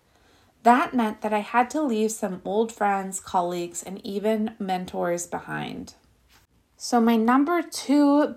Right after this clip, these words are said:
biggest loss in my first two years as a business owner was my deference to authority and other people's rules. So if you've known me for a long time, you know I in general <laughs> kind of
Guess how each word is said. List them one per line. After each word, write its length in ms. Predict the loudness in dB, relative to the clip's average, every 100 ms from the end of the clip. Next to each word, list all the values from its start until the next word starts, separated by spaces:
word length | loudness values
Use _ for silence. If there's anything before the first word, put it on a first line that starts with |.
| 0
biggest 480 | 2 2 0 2
loss 540 | 6 6 4 2 -4 -4
in 180 | -4 -4
my 160 | -4
first 480 | -8 0 2 2 0
two 140 | 0 2
years 380 | 4 2 0
as 120 | -6 -8
a 60 |
business 440 | -2 -2 2 0 0
owner 460 | -2 0 0 -2 -4 -18 -20 -20 _ _
was 300 | 0 2 4
my 160 | 2 0
deference 600 | 0 -4 -4 -2 0 0
to 120 | 0 0
authority 560 | 2 2 4 4 2
and 180 | 0 -2
other 240 | -2 0 -2
people's 560 | -2 -6 -4 -4 -4
rules. 480 | -4 -6 -8 -12 -14 -18 _ _ _ _ _ _
So 160 | 2 2
if 140 | 4
you've 240 | 4 4
known 360 | 4 6 6 6
me 140 | 4
for 160 | 4 6
a 80 | 6
long 320 | 10 8 6
time, 400 | 2 0 0 0
you 80 | 2
know 220 | 4 6
I 80 | 6
in 260 | 4 2
general 320 | 0 0 4 4
<laughs> 0 |
kind 440 | 2 2 4 6 4
of 220 | 0